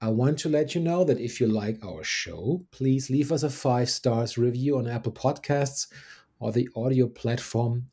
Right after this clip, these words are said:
of your choice. You're more than welcome to leave feedback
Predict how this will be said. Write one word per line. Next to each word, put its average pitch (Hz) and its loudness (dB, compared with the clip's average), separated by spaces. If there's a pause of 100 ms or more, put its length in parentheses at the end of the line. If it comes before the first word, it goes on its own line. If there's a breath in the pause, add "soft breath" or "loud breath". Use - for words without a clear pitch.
of 101 -6
your 110 2
choice. 120 -2 (480 loud breath)
You're 139 0
more 139 0
than 190 -4
welcome 180 0
to 143 -2
leave 135 2
feedback 127 0